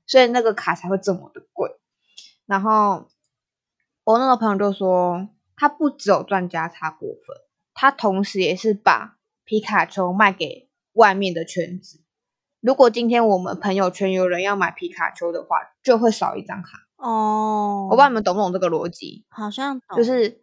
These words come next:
Speaker 1: 皮卡丘本来是在我们这个朋友圈内，在，在这个市场内流传，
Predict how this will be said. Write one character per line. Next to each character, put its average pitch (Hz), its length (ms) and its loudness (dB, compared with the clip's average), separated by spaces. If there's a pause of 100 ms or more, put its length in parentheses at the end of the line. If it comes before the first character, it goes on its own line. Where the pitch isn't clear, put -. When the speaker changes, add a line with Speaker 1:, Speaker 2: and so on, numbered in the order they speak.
(100)
Speaker 1:
皮 247 140 0
卡 240 160 2
丘 226 160 0
本 214 160 0
来 185 80 0
是 214 80 -2
在 214 180 2
我 196 120 -2
们 160 160 -6
这 196 80 -2
个 202 100 -2
朋 - 180 -4
友 180 160 2
圈 175 280 -4
内， 156 440 -2
在， 170 440 -2 (360)
在 262 220 6
这 247 120 -4
个 220 120 2
市 226 140 -6
场 170 240 -6
内 180 480 -4
流 170 280 0
传， - 380 -4